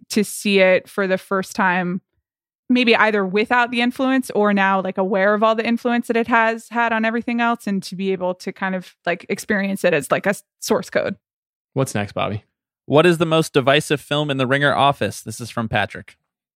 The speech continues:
Speaker 2: It seemed like there was some generational division on Once Upon a Time in Hollywood. I feel like younger folks didn't like it as much as we did. Um, you know, I don't, I, we don't usually, like, m-, widely disagree.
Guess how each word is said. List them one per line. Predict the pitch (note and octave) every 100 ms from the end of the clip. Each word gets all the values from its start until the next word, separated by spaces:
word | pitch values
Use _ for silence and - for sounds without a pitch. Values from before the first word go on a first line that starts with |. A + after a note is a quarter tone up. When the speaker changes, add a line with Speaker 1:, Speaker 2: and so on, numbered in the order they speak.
| _ _ _ _ -
Speaker 2:
It | E3+
seemed | - A4+ B4
like |
there | C#4+ B3+
was | F#3+
some | G3+ E3 D3 D3+
generational | C3+ E3+ F3+ D#3+ F#3 G3+ D#3
division | C3+ B2+ B2+
on | A#2+ A#2+
Once | A#2+
Upon | C#3
a | C3
Time | B2+
in | A#2
Hollywood. | A2 B2 G#2 G2+ - _ _
I | - B2
feel | G3
like | G3 C3
younger | B2+ D#3 D3+
folks | C#3+ B2+ - -
didn't | C3 B2+
like | A2+ B2
it | B2+
as | G#2
much | G#2 G2+ - -
as | A2
we | A2 B2
did. | G#2+ F#2+ B2+ _ -
Um, | A2 G#2+ G#2+ G#2 G#2+ G#2 - _ _ _ _ _ -
you | C3+
know, | A#2+
I | F#3+
don't, | C4+
I, | - E3
we | F#3+ E4
don't | A4
usually, | G#3 G3 G3 D#3+
like, | A2+ G#2
m-, | G#2+ A#2 G#2+ F#2+ G#2+
widely | A2+ A#2+ B2 B2
disagree. | G#2 - A2 - B2+ G#2+ G#2+ A2 C3+ F#3